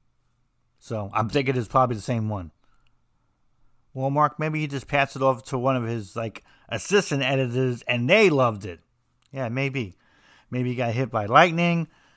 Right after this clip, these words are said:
Uh, maybe he found Jesus three weeks before.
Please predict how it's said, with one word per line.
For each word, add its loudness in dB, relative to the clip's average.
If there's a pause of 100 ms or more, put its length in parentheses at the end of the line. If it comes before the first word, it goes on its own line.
(100)
Uh, -6
maybe -4
he -4
found 2
Jesus 0
three -2
weeks -4
before. 4